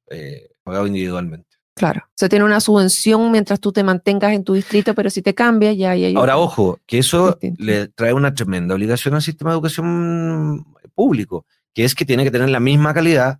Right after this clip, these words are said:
Speaker 2: En los
Speaker 1: o,
Speaker 2: distintos,
Speaker 1: o similar
Speaker 2: claro.
Speaker 1: en los distintos centros, porque
Speaker 2: Claro.
Speaker 1: yo no le puedo decir a una persona, si tengo un centro educacional en un sector,
Speaker 2: Mm.
Speaker 1: cuya calidad educacional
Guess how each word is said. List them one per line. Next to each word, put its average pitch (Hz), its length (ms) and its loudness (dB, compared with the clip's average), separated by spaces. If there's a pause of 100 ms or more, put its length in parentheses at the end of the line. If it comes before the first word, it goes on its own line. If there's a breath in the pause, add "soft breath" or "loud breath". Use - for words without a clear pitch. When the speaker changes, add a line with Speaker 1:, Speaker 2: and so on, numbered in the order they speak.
Speaker 2:
En 202 140 2
los 202 100 2
Speaker 1:
o, - 40 -6
Speaker 2:
distintos, - 380 -2
Speaker 1:
o - 140 0
similar 127 520 0
Speaker 2:
claro. 139 180 -8
Speaker 1:
en 123 100 -4
los 117 120 0
distintos 113 400 -12
centros, 190 320 -2
porque - 180 -18
Speaker 2:
Claro. - 140 -4
Speaker 1:
yo 139 40 2
no 151 120 2
le 147 100 2
puedo 147 160 2
decir 151 240 -2
a - 20 -6
una 147 100 -2
persona, 127 380 -6 (260 soft breath)
si - 120 -16
tengo 139 560 0
un 147 120 -2
centro 139 300 -4
educacional 123 680 -4
en 110 180 -8
un 156 680 -2
sector, 131 400 -12 (220)
Speaker 2:
Mm. 190 300 4 (100)
Speaker 1:
cuya 127 280 0
calidad 131 480 -2
educacional 143 640 -4